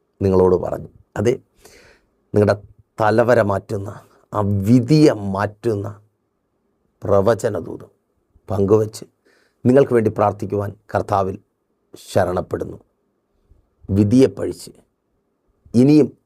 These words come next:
കാലം പോക്കുവാൻ എൻ്റെ ദൈവം അനുവദിക്കത്തില്ല. തിരിച്ചുവരവുണ്ട് സഹോദര,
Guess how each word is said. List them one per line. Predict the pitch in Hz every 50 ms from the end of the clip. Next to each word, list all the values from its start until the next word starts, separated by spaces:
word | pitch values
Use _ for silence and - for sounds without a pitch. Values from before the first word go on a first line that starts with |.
| _ _ _ _ _ _ _ -
കാലം | - 110 113 123 131 127 113 98
പോക്കുവാൻ | 90 - - 82 - - _ - _ _ _ _ _ _ _ - 95
എൻ്റെ | 95 92 95 92 - - 120
ദൈവം | 127 135 127 123 117 - _ _ _ _ _ _ _ _ _ _ - 107
അനുവദിക്കത്തില്ല. | 107 107 107 101 107 92 98 - 107 90 - - 90 92 - - _ _ _ _ _ _ _ _ _ _ _ _ _ _ _ - -
തിരിച്ചുവരവുണ്ട് | 110 101 107 120 - - - - 98 95 98 90 87 85 82 85 80 - - _ _ _ _ _ - - -
സഹോദര, | 104 - 117 101 98 90